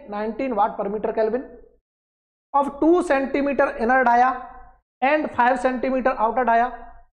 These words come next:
is insulated with three centimeter thick asbestos। Asbestos हम जानते हैं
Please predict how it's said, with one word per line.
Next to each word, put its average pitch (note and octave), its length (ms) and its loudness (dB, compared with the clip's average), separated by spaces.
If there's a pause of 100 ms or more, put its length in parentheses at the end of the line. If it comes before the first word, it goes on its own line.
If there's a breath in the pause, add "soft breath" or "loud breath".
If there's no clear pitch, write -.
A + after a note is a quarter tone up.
is C4 220 0
insulated B3+ 840 0
with B3 160 -2 (140)
three B3+ 280 -4
centimeter A#3+ 680 -2
thick - 260 -4 (120)
asbestos। A3+ 680 0 (180)
Asbestos A#3 560 -2
हम G#3 120 -4
जानते A3 360 0
हैं A#3+ 140 -4